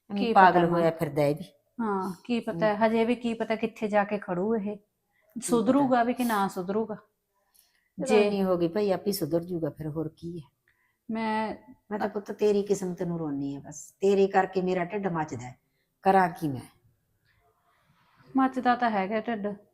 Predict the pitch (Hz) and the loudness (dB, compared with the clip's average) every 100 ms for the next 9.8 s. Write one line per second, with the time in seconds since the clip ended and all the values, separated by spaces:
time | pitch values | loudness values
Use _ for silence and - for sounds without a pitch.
0 | _ _ - 254 220 233 226 220 220 202 | _ _ -2 -2 2 4 4 4 0 0
1 | 220 214 220 220 226 226 254 254 233 208 | -2 -2 -2 -2 -4 2 2 2 2 0
2 | 196 208 220 196 208 220 - 226 220 220 | 0 -2 -4 -4 -6 -6 -4 -2 -2 -4
3 | 214 208 202 202 190 190 - - - _ | -2 0 -2 -2 -6 -6 -14 -16 -20 _
4 | _ _ _ _ 247 247 240 233 214 220 | _ _ _ _ -2 2 2 2 0 -4
5 | 226 - _ _ - - 285 269 269 254 | -8 -14 _ _ -20 -8 -4 0 4 6
6 | 240 294 294 269 247 208 196 208 226 247 | 4 2 0 0 0 2 2 2 -2 -4
7 | 233 _ _ _ _ - 269 262 - 262 | -4 _ _ _ _ -6 -2 -2 -4 -6
8 | 240 240 240 240 247 233 233 - 233 233 | -2 -2 -4 -6 -2 -2 -2 -4 -4 -2
9 | 247 269 262 262 254 240 240 240 | -2 0 0 -2 -4 -4 -4 -6